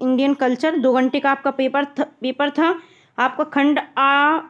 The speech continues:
और खंड बा दोनों पचास पचास नंबर के थे, मतलब दोनों सौ नंबर के थे। तो चलिए स्टार्ट करते हैं। आप देख सकते हैं इस प्रकार आपका पेपर आया था। मैथिली शरण गुप्त की रचना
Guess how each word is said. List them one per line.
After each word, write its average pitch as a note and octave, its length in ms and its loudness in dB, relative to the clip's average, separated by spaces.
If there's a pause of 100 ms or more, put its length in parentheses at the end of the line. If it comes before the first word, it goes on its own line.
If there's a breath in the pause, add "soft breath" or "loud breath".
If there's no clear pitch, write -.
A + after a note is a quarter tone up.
(100)
और C4 160 2
खंड C#4 320 2
बा C4+ 200 2
दोनों C4 300 0
पचास C#4 360 -4
पचास C4+ 340 -4 (500 loud breath)
नंबर B3+ 320 2
के D4+ 160 -4 (120)
थे, D#4+ 220 0 (1160 soft breath)
मतलब B3+ 240 -4
दोनों C#4 420 -2
सौ - 180 -4
नंबर B3 320 0
के B3 140 -6
थे। C#4+ 140 -2
तो D4 80 -6
चलिए D#4 440 0
स्टार्ट D4 280 0
करते - 320 -2
हैं। E4 360 2 (2000)
आप C4 80 2
देख D4+ 200 0
सकते D#4+ 280 -4
हैं E4 80 0
इस D#4+ 60 -12
प्रकार D4 280 0
आपका D4 240 0
पेपर C4 400 0
आया C#4 200 2
था। E4 100 0
मैथिली C4+ 360 0
शरण C#4 280 0
गुप्त C#4 260 -4
की C4+ 140 -2
रचना C4+ 440 0